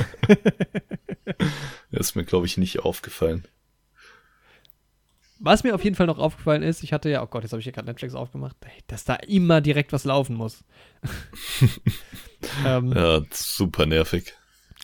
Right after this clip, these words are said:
Speaker 1: ich hatte mir den Film ja als letzten angeguckt, bevor wir noch die Oscar-Wertung aufgenommen haben.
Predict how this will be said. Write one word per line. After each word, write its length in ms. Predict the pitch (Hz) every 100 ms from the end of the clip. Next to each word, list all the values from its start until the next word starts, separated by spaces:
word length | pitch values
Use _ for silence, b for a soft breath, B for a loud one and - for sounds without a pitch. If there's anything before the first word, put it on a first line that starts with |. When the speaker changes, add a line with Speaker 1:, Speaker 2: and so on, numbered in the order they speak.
| _
Speaker 1:
ich 140 | -
hatte 120 | 143 170
mir 100 | 160
den 100 | 156
Film 220 | 170 170
ja 80 | 151
als 180 | 147 143
letzten 380 | 156 - - 156
angeguckt, 320 | 143 147 143
bevor 240 | 143 143
wir 80 | 143
noch 120 | 139
die 120 | - 139
Oscar-Wertung 520 | 147 151 127 120 120
aufgenommen 420 | 135 - 113 107
haben. 220 | 113 120